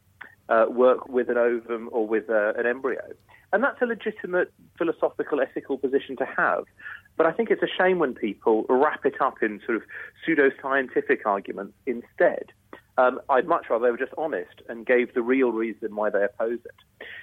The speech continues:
In this case, we had a lot of people point out all sorts of things, quite rightly, that we cannot be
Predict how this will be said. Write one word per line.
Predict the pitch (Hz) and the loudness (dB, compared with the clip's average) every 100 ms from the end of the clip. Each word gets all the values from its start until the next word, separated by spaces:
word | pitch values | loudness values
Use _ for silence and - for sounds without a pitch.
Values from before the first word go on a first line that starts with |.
| - | 0
In | 190 | 2
this | 240 | 2
case, | 185 170 | 0 2
we | |
had | 160 | 2
a | 170 | 4
lot | 190 | 2
of | 190 | 0
people | 120 - | -8 -10
point | 123 135 131 | -8 -8 -4
out | 139 | -2
all | - 185 202 | 0 0 0
sorts | 156 - | -4 -6
of | 120 | -6
things, | - 113 - 107 - _ _ _ _ | 0 0 0 -12 -18 _ _ _ _
quite | - 214 | 0 2
rightly, | 151 277 294 127 117 143 - _ - | 2 0 0 0 0 -2 -12 _ -2
that | 165 | 0
we | 180 | 0
cannot | - - 185 165 | -2 -2 0 0
be | 151 | -2